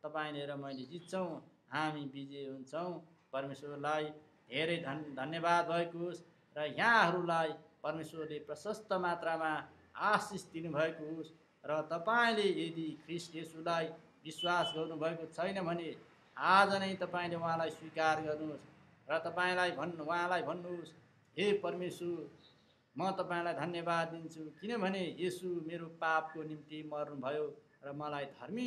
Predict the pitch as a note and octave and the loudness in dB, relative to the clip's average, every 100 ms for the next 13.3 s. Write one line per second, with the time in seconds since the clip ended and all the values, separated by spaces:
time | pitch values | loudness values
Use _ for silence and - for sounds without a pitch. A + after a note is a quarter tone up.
0 | A3+ - F3 E3+ D#3+ D#3 D3+ C3 D#3+ G#3 | -4 -4 -4 -4 -2 -2 -2 -4 -2 0
1 | G3+ F3+ F#3 D3+ F#3+ G#3+ F#3 - - - | 0 -2 -2 0 4 4 4 0 -10 -20
2 | - - - - _ _ C#3+ F3 D3 - | -18 -16 -16 -20 _ _ 2 4 4 0
3 | - D3+ F3+ A3+ A#3 A3+ G#3+ G3+ F#3+ F#3 | -6 -2 4 8 8 6 4 2 0 0
4 | F#3 F#3 F3+ F3 F3 E3+ F3 F3 E3 E3+ | 0 -2 -4 -2 -2 -2 -6 -10 -4 -2
5 | D#3+ C#3 - A3+ A#3+ A#3 G#3 G3+ G3 F#3+ | -2 -4 -4 4 12 12 12 8 0 -2
6 | F3 F#3 E3+ C3+ - - - D3+ C#3+ F#3 | 2 4 2 0 -8 -20 -6 -4 -2 4
7 | A3+ - G#3 F#3 G3 F3+ C3+ F#3 F#3 F#3 | 4 4 -2 -4 -2 0 6 8 8 4
8 | F3 D#3+ - E3+ - E3+ D#3+ D3+ D#3+ A#3+ | -4 -6 -4 -4 -2 -2 -2 -4 -4 -2
9 | C4 A#3+ A3 G#3 F#3 F3 E3+ D#3 - - | 0 2 0 -4 -4 0 0 0 -4 -16
10 | - B2 E3 E3+ E3 E3 D#3 D#3+ D#3 D#3 | -16 -6 -2 0 -2 -4 -4 -4 -4 -6
11 | C3+ - - - D3 G3 G#3 G3 F3+ F3 | -8 -14 -18 -4 4 8 8 6 0 0
12 | D#3+ D#3+ D#3 D3+ - D3+ D3+ D3+ D3 C#3+ | 2 2 0 -2 -8 -6 0 0 0 -8
13 | D3 C3+ | -10 -14